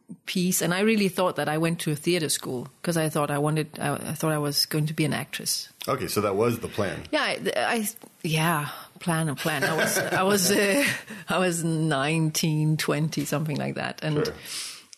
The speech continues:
Speaker 1: not really sure of why or what. And I, I remember also that I had a lot of discussions with myself about why I would go this way, because I didn't really feel the fire.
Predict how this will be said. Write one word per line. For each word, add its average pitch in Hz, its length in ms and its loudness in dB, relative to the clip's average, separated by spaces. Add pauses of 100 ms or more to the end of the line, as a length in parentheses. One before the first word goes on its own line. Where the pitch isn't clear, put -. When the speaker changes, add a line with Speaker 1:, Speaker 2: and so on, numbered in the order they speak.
(340)
Speaker 1:
not 180 280 0
really 160 680 4 (480)
sure 160 420 2
of 147 340 0 (480)
why 147 720 0
or 143 140 -2
what. 139 360 -2 (260)
And 165 220 0
I, 156 220 0
I - 160 -4
remember 170 400 2
also 160 300 4
that 151 140 2
I 143 60 0
had 160 160 -2
a 147 60 -4
lot 151 160 2
of - 240 -6 (320)
discussions 180 640 0
with 165 120 0
myself 147 520 0
about 127 320 -2 (1120)
why 165 320 2
I 160 140 0
would 156 200 -2
go 160 180 4
this 170 260 0
way, 160 340 2
because 165 340 -2
I 151 60 2
didn't 185 380 2
really 165 240 4
feel 160 260 2
the 151 80 2
fire. 151 480 -2